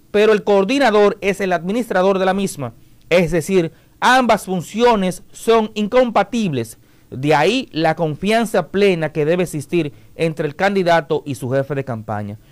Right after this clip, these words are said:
Usted tiene hoy una gran oportunidad de oro que pocas veces ha tenido políticos jóvenes que aspiran por primera vez a la presidencia de la República.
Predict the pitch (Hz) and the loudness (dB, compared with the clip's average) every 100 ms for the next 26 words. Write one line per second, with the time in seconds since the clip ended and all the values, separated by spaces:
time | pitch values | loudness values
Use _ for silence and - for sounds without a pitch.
0 | - - 135 - 196 208 214 208 - 214 | -12 -6 -4 0 0 0 0 -2 2 4
1 | 262 277 - - - - 208 226 196 202 | 6 4 -2 -18 -16 -4 0 4 4 4
2 | 240 247 214 208 202 196 214 196 202 208 | 4 2 0 0 0 2 2 4 6 6
3 | 180 170 - - 196 190 240 254 277 190 | 4 -2 -12 -2 -2 2 2 2 0 0
4 | 214 202 180 - 180 180 185 196 185 175 | 2 2 0 -4 -2 0 -2 0 0 0
5 | 190 190 185 170 160 202 180 156 - 151 | 0 -2 -6 -6 0 2 2 -2 -6 -8
6 | - 180 180 165 _ _ _ 233 240 233 | -2 -2 -2 -4 _ _ _ 4 4 4
7 | 196 190 196 185 180 180 160 160 165 160 | 0 0 2 4 2 0 -2 -2 -2 -2
8 | 170 165 156 147 233 202 139 | 0 0 0 0 -2 -2 -4